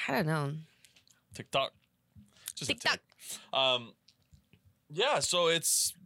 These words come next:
Speaker 2: the fucking, it's been technically two weeks since we've done the, like, an actual episode, and,
Speaker 1: When's our
Speaker 2: um,
Speaker 1: two-year anniversary coming up of our episodes?
Speaker 2: In February? We just hit our one year.
Speaker 1: When?
Speaker 2: Oh, no, we, we just hit our two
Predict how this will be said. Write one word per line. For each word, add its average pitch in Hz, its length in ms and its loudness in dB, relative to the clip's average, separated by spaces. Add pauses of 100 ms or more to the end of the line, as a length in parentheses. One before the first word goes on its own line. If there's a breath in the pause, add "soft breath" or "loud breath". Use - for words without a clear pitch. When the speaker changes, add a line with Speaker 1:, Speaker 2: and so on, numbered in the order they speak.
(240)
Speaker 2:
the 123 100 -8
fucking, 139 680 -4
it's 123 180 -4
been 147 380 -2 (100)
technically 185 400 -4
two 107 220 -4
weeks 107 300 -2
since 98 280 -6
we've 92 360 -6 (720 soft breath)
done 107 180 0
the, 98 320 0
like, 92 220 -2
an 92 60 -2
actual 92 360 -2
episode, 123 640 -2
and, 90 420 -2
Speaker 1:
When's 254 240 2
our 427 80 4
Speaker 2:
um, - 60 2
Speaker 1:
two-year 349 500 4 (140)
anniversary 294 640 2
coming 170 260 4
up 160 120 0
of 165 100 2
our 170 160 2
episodes? 156 600 -2 (1080)
Speaker 2:
In 95 140 -10
February? 101 720 -6 (920)
We 117 80 -6
just 131 160 -6
hit 143 100 -2
our 110 120 0
one 110 240 -2
year. - 300 -12 (320)
Speaker 1:
When? 196 360 2
Speaker 2:
Oh, 143 60 4
no, 165 100 4
we, 139 240 2
we 139 100 4
just 156 200 0
hit 151 120 2
our 123 120 2
two - 180 -4